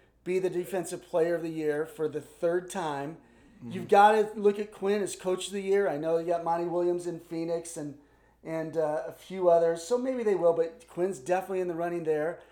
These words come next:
Speaker 2: Yeah.
Speaker 1: And, uh, boy, post All-Star game, Donovan Mitchell was ripping it up. So what
Speaker 2: Now
Speaker 1: a
Speaker 2: we
Speaker 1: great season by the Jazz. So go
Speaker 2: Bogdanovich is on his roll,
Speaker 1: Yep,
Speaker 2: and so
Speaker 1: yep.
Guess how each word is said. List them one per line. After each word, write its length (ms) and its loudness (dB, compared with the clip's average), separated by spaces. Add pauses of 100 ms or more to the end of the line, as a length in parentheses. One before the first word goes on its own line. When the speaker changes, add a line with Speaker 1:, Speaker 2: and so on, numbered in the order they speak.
(320)
Speaker 2:
Yeah. 160 -4
Speaker 1:
And, 140 0
uh, 220 6
boy, 320 6
post 520 0
All-Star 520 0
game, 420 -6 (460)
Donovan 400 0
Mitchell 260 -2
was 160 -4
ripping 420 -2
it 120 -4
up. 240 0
So 280 0
what 340 -2
Speaker 2:
Now 160 0
Speaker 1:
a 40 -4
Speaker 2:
we 100 -12
Speaker 1:
great 320 0
season 320 -8
by 120 -2
the 80 -6
Jazz. 140 -2
So 80 -4
go 200 6
Speaker 2:
Bogdanovich 400 2
is 80 -14
on 140 -4
his 160 -8
roll, 220 -2
Speaker 1:
Yep, 120 -4
Speaker 2:
and 120 -10
so 300 -8
Speaker 1:
yep. 140 -10